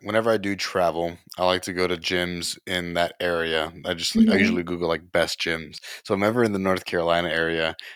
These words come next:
Speaker 1: I'm gonna have to make my way out to the
Speaker 2: Yeah,
Speaker 1: Lions Den.
Speaker 2: go. <laughs>
Speaker 1: That'd be
Speaker 2: I
Speaker 1: cool.
Speaker 2: say it's the strongest gym in North Carolina. Um, I, I might be biased, but that's
Speaker 1: <laughs>
Speaker 2: how I feel.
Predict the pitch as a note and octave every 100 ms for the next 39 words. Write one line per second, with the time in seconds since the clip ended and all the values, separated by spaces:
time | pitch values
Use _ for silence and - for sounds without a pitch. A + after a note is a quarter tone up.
0 | - - F#2+ F#2+ F#2+ F#2+ F2+ F2+ F2 E2+
1 | E2+ E2 D#2+ - D#2+ D#2+ E2 F4+ A#3+ -
2 | F#4 C#4+ G#3 _ _ - D#4+ - F#4+ -
3 | - F#3 - B3 F#3 C#4 D#4 C#4+ A#3+ -
4 | A3 A3+ B3 B3 G#3 G#3 G3+ G3 G3 A#3
5 | _ _ G3+ G3 F#3+ F#3+ F#3+ F3+ F3 F3
6 | F3 F#3+ G#3 _ _ _ _ _ - G3
7 | F3+ F3 E3 E3+ _ - G#3 D#4 C#4+ -
8 | _ _ _ A3 C4+ G3+ G3+ G3 F3 F#3
9 | G3+ - - _ _ - E3+ D3 G#3 C#3+
10 | - C#3+ C3 - - C4+ - C#4 - _
11 | D#4 - D4 -